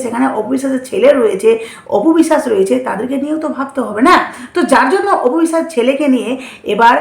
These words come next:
যেহেতু আহ, সাকিব খান অপু বিশ্বাসের কাছে এসে, তো অপু বিশ্বাসকে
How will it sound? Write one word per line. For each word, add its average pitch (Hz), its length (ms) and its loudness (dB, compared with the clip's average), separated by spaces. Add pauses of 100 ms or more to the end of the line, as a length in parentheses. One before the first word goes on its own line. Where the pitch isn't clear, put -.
(840)
যেহেতু 247 440 0 (720)
আহ, 208 260 2
সাকিব 320 340 -4
খান 285 160 -2 (140)
অপু 202 140 -6
বিশ্বাসের 247 340 -8
কাছে 208 200 -6 (120)
এসে, 240 200 0 (380)
তো 262 60 -4 (120)
অপু 226 120 -4 (120)
বিশ্বাসকে 269 460 -4